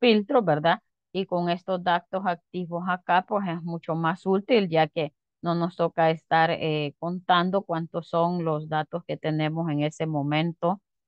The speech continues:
activos. Vamos a ver el video de la clase, después vamos a aplicar unos filtros acá, de nuevo, control shift más la letra L, y aquí tenemos ya,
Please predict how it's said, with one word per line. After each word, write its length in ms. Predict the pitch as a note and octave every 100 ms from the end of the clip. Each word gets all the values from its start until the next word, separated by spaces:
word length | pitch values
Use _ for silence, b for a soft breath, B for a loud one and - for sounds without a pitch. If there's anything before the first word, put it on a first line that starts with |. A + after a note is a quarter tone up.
| _
activos. 920 | - D3+ D3 _ - D#3+ C#3 B2+ B2 _ _ _
Vamos 360 | - F3 F#3+ G#3+
a 80 | F#3
ver 160 | F#3
el 140 | F#3 F#3+
video 460 | F3+ F3 F3+ F#3
de 120 | F3+ F#3
la 160 | G3
clase, 420 | G#3 A3+ G#3+ -
después 340 | A#3+ G#3 - F3+
vamos 240 | F3 F3
a 60 | F3+
aplicar 520 | E3+ E3+ - E3 E3+
unos 300 | E3 E3+ F3
filtros 440 | - F3+ F#3 F#3+ G3
acá, 520 | G#3+ - A#3+ G#3 B3+ - _
de 120 | D#3+
nuevo, 560 | E3 G3+ F#3+ F#3 B3 D4
control 760 | - F3 F3+ F#3+ - F#3+ G3+ B3+ _ _ _ _ _
shift 380 | - A3+ C4 -
más 220 | F#3+ F3
la 160 | D#3+ C#3+
letra 520 | D3+ D#3 F3+ G3 G#3+
L, 340 | G3+ F#3+ G#3 D4
y 160 | G#3
aquí 260 | E3+ - E3+
tenemos 600 | - E3+ F3 F3 F#3 F#3+
ya, 340 | F#3+ G3 A#3+